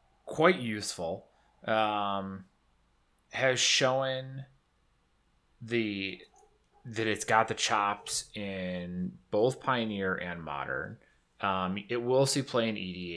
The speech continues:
H, not quite as much probably as some of the other options, but it'll definitely be out there. It's useful to do some shenanigans with because it's the old templating,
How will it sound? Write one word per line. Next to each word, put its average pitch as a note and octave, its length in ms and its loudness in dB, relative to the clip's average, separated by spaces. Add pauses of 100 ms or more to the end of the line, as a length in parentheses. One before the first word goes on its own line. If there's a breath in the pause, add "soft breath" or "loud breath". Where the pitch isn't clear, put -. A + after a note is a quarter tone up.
H, - 160 -6
not F3+ 220 2
quite B2 200 4
as A2 140 -4
much G#2 340 0
probably A2 280 2
as G#2+ 100 -4
some G2+ 120 -2
of G#2 60 -2
the G2+ 100 -2
other G2 220 0
options, F#2 380 -4
but G2 80 -10
it'll F#2+ 140 -2
definitely A2 380 -2
be - 80 -8
out E2 240 -8
there. E2 220 -4
It's - 240 -10
useful F#2 720 -4 (640 soft breath)
to - 80 -10
do F#2+ 120 -4
some F#2+ 200 -6
shenanigans F2 640 -6
with D#2+ 240 -8
because F2 260 -10
it's D2+ 100 -14
the D#2+ 120 -8
old F2 240 -6
templating, D2+ 640 -10